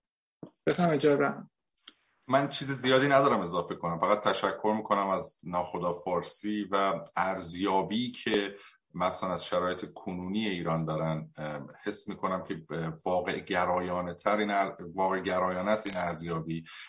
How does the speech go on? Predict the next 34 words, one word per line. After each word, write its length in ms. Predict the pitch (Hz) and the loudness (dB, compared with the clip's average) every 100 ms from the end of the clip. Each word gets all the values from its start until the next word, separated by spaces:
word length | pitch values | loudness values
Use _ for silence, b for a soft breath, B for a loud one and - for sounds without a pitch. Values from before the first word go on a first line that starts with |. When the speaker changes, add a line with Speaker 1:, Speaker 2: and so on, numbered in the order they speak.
| - | 0
Speaker 2:
معنیش 320 | 104 113 - | 2 2 0
این 80 | 131 | -2
نیست 160 | 123 | -2
که 60 | 117 | 2
راه 240 | 101 90 | 4 6
حل 140 | 92 87 | 4 2
های 200 | 110 104 | 2 0
وجود 480 | - 92 95 104 95 | -2 -6 -6 -4 -4
نداره، 760 | 98 101 110 117 113 110 110 B B B | -2 2 2 4 4 2 2 B B B
ولی 120 | 98 101 | -4 -2
خب 140 | 101 | 0
راه، 180 | 95 95 - - - - | 2 2 -2 -8 -6 0
ولی 180 | 120 | 0
احتمالاً 480 | 117 - - 107 117 | 0 -2 0 2 4
راه 280 | 117 104 98 | 6 6 6
حل 60 | 92 | 4
های 160 | 95 | -2
آسون، 720 | 87 98 95 92 - 117 110 B B B - | -2 -2 -2 -2 -2 -2 -2 B B B -6
ام، 440 | 87 85 82 80 | -4 -2 -4 -6
روز 380 | 90 104 120 92 | -6 0 0 2
به 120 | 104 | 2
روز 240 | 95 98 95 | 2 0 0
دارن، 500 | 92 95 98 95 - | 2 2 2 -2 -10
اه، 280 | 87 85 80 | -8 -6 -6
کمرنگتر 720 | - 98 90 92 87 80 101 | -4 -4 -2 -2 -2 -2 -2
و 80 | 98 | -2
کمرنگتر 760 | - 82 80 80 80 - 85 | -2 -2 -2 -2 -4 -4 -4
می‌شن 260 | 71 - - - | -6 -12 -16 -12
و 40 | |
من 160 | 80 95 | -6 -4
اینو 180 | 98 90 | -4 -2
باشون 280 | 85 - 82 | -2 -4 -6
موافقم. 440 | 76 - - - _ _ _ _ _ _ _ _ _ _ _ _ _ _ _ _ _ _ | -8 -8 -12 -12 _ _ _ _ _ _ _ _ _ _ _ _ _ _ _ _ _ _
Speaker 1:
متشکرم. 680 | _ - 135 - 147 147 | _ -6 -6 -4 -4 -4